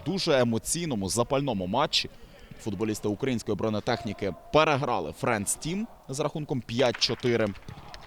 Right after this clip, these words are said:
І ще один поєдинок, який теж уже був зіграний у «Бронзовій лізі» – це матч за участю Земана та К М В.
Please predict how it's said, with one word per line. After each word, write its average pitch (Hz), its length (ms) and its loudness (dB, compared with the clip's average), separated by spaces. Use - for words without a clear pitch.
І 214 140 -6
ще - 220 2
один 104 260 4
поєдинок, 110 420 0
який 110 300 0
теж 117 220 4
уже 98 280 0
був 139 180 8
зіграний 123 440 4
у 117 80 6
«Бронзовій 123 500 2
лізі» – 190 380 0
це 139 280 2
матч 127 440 0
за 95 180 -2
участю 139 520 0
Земана 160 500 6
та 131 180 6
К 123 260 6
М 113 100 2
В. 90 200 0